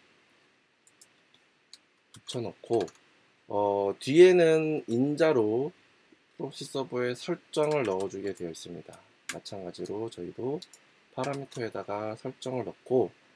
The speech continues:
어플라이를 하고 런을 하면 되지만 그 전에 하나 더 해야 되는 게 있습니다.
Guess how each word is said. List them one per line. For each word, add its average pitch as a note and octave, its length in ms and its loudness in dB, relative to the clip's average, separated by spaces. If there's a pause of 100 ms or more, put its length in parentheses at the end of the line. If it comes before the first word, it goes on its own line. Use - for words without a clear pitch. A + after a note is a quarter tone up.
(420)
어플라이를 C#3+ 640 0
하고 E3 440 6
런을 B2+ 440 6
하면 E3+ 220 4
되지만 A#2+ 540 0 (520)
그 A#2+ 60 0
전에 C3+ 200 0
하나 C3+ 220 -4
더 G2 280 -6
해야 B2+ 160 -4
되는 G2+ 280 -6
게 F#2+ 80 -6
있습니다. F2 460 -6